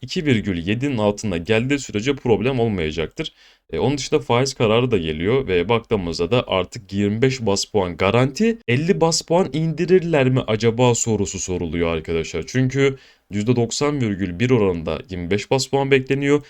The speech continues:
Yüzde dokuz virgül dokuz oranda ise elli bas puanlık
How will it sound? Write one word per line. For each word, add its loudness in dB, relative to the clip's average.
Yüzde 0
dokuz -4
virgül -4
dokuz -4
oranda 0
ise -4
elli 0
bas 0
puanlık -2